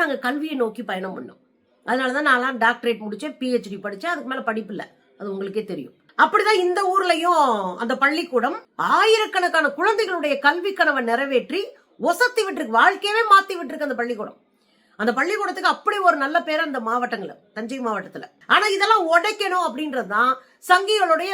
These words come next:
வேலை. ஒரே கல்ல ரெண்டு மாங்கா. அங்க இருக்கிறவங்களுடைய கல்வியை காலி பண்ணி விட்டுறலாம், மொத்தமா படிக்க விடாம ஆக்கி, மக்கா ஆக்கி, அவங்க நமக்கு அடியாளா வச்சுக்கலாம். இன்னொன்னு, கிறிஸ்தவ மிஷினரிய காலி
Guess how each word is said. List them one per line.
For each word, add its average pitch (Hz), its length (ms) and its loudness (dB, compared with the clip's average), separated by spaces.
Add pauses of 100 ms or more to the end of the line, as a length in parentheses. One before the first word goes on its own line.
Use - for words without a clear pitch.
வேலை. 349 240 2 (280)
ஒரே 339 200 6 (140)
கல்ல 359 240 4
ரெண்டு 302 260 -4
மாங்கா. 320 260 4 (540)
அங்க 302 280 2
இருக்கிறவங்களுடைய 349 560 2 (100)
கல்வியை 339 400 2
காலி 330 240 6
பண்ணி 311 140 -4
விட்டுறலாம், 254 380 -2 (280)
மொத்தமா 302 340 0
படிக்க 302 200 0
விடாம 320 280 2
ஆக்கி, 339 240 -4 (460)
மக்கா 277 340 6
ஆக்கி, 330 260 -4
அவங்க 285 300 0
நமக்கு 247 220 2
அடியாளா 311 360 2
வச்சுக்கலாம். 220 400 -4 (180)
இன்னொன்னு, 294 400 -2 (460)
கிறிஸ்தவ 392 480 2
மிஷினரிய 311 480 -2 (100)
காலி 320 180 6